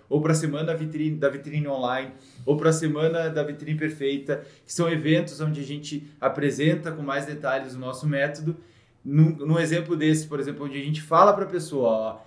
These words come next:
"Uma foto em cima do tapete está errado." Aí aparece algumas pessoas lá nos comentários e dizem assim, "Isso que vocês estão falando é uma bobagem, eu vendo muito,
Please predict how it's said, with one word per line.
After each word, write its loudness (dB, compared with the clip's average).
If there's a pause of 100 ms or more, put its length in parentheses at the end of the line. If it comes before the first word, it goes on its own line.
(220)
"Uma -2
foto 4
em -8
cima -10
do -8
tapete 0
está 0
errado." 0 (380)
Aí 4
aparece 0
algumas -2
pessoas -6
lá 0
nos -8
comentários -4
e -10
dizem -10
assim, -6 (140)
"Isso -2
que -12
vocês 0
estão 0
falando 2
é -4
uma 0
bobagem, 2 (140)
eu 4
vendo 4
muito, 0